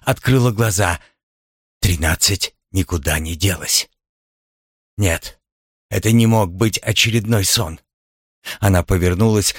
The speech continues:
всматриваясь в каждую деталь, и разглядела что-то, висевшее над гигантской воронкой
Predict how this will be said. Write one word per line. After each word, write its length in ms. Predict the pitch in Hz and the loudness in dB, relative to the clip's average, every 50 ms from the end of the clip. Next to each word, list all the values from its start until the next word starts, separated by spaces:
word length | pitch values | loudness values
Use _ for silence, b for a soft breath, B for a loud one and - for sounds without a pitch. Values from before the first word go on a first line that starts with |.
| B | B
всматриваясь 760 | B - - 110 110 113 117 110 - 110 107 107 107 107 101 - | B 0 0 2 2 2 2 2 0 0 2 2 2 2 2 0
в 100 | - - | -2 -2
каждую 440 | - 113 104 101 87 90 113 110 | 0 0 0 0 0 0 0 0
деталь, 460 | 104 104 117 - - 95 90 87 82 B B B | 2 0 0 2 2 0 0 0 -4 B B B
и 140 | B - - | B 0 2
разглядела 560 | 123 135 120 - 127 131 127 113 156 143 131 | 2 2 2 2 2 2 4 4 2 2 2
что-то, 300 | 113 - - 143 123 - | 0 0 0 0 2 2
висевшее 640 | 135 127 123 117 - - 160 147 113 - - 143 131 | 2 2 4 2 4 2 2 2 2 2 2 2 4
над 160 | 123 131 117 | 4 2 2
гигантской 600 | 92 92 127 117 98 120 120 123 - - - 127 120 | 0 0 0 2 2 2 2 2 0 -2 -2 0 0
воронкой 580 | 113 131 135 131 120 104 95 - 107 104 98 | 2 2 0 0 0 0 0 0 0 0 0